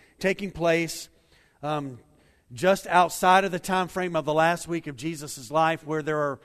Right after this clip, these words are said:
many different things happen, happening and taking place, where people are lining up in their perspective of Christ. And so let's look at the first one this morning. Look at forty-five and forty-six with me again, please.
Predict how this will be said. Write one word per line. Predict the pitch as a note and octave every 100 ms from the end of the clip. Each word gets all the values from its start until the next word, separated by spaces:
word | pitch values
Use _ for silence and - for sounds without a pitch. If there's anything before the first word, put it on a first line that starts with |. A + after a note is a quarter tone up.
| - _ -
many | D3 F3 F#3+ E3+
different | D#3 D#3 C#3+
things | D3 D3 C#3+
happen, | D#3 D3 D#3 D3 C#3 _ _
happening | D#3+ D#3+ E3 D3+ D3
and | C3+
taking | D3+ C#3 C#3+
place, | D3+ D#3 D3
where | D3
people | C3+ D#3+ D#3 D#3
are | D3+ D3+ C#3+ - _ -
lining | C#3 D3+ E3+ F#3+ F3
up | D#3+ D#3
in | D#3
their | D3+
perspective | C#3 B2+ - F3 D#3+ - C3 A#2 A2
of | C3 -
Christ. | C#3+ B2+ A#2+ A#2 - _ _ -
And | C3
so | D3
let's | D3 F3 F3
look | D#3+
at | D3+
the | C#3
first | - D3+ -
one | C3 C3
this | B2+ C3
morning. | C3+ C3 A2+ G#2+ _ _ _ _ -
Look | D#3+
at |
forty-five | D#3 D#3 D#3 D#3+ D3+ C#3
and | C3
forty-six | D3 C#3 - C#3+ -
with | C3+ C3+
me | B2+
again, | A#2 C#3+ B2
please. | - B2+ A#2 A2 -